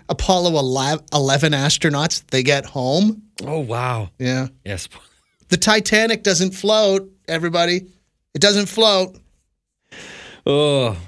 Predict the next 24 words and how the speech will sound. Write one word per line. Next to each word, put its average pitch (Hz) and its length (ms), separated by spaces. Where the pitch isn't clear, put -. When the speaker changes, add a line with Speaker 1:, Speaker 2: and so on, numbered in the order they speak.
Speaker 1:
Oh, 165 200
that 139 240
kid, 170 300
that 123 180
cute, 165 280
adorable 131 440
kid. 160 440
Uh, 98 260
he's 113 380
dead 95 600
for 87 160
the 67 160
entire 110 560
movie. 92 720
Speaker 2:
Brad 107 500
Pitt 117 280
and 110 100
Edward 101 400
Norton 107 440
Speaker 1:
Uh-huh. 107 300
Speaker 2:
are 85 120
the 73 100
same 87 460
guy. 82 540